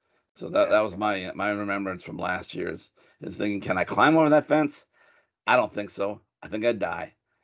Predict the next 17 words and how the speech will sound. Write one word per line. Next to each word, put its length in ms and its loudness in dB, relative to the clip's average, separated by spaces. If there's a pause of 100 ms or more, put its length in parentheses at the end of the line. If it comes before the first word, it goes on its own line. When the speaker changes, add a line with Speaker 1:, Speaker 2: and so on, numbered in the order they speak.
(140)
Speaker 1:
And, 240 -10
uh, 240 -2
thanks 340 0
to 80 -12
the 60 -6
Mankato 460 0
police 340 -6
for 140 -4
actually 300 2
coming 220 -4
out 140 0
and 100 -6
being 220 0
understanding. 580 0
I 60 -2
think 240 0
they 240 -4